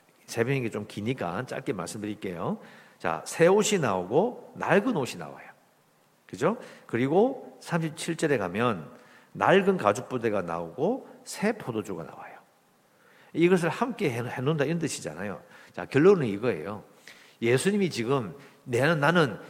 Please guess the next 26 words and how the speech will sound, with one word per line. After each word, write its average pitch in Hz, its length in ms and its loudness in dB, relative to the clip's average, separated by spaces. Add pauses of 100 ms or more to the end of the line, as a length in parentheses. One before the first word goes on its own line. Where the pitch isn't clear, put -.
(200)
죄인을 165 540 6
불러 160 640 6
회개시키러 202 640 2
왔노라, 139 680 2
요것이 220 600 4 (280)
전부 131 260 0
다 190 320 2 (280)
새 - 240 -2
옷이고 185 920 0
새 - 220 -4
포도주인 107 580 -6
거예요. - 240 -18 (920)
그런데 165 840 2
요한의 151 380 8
제자나 107 800 0
바리새인의 127 540 2
제자들이 101 420 -4
하고 110 280 -6
있는 95 460 -6
이 104 140 -4
영적인 127 360 -2
모든 113 260 -6
것들은, 85 520 -10
운동은 120 680 0 (1700)
낡았다는 127 600 -2
거예요. - 200 -18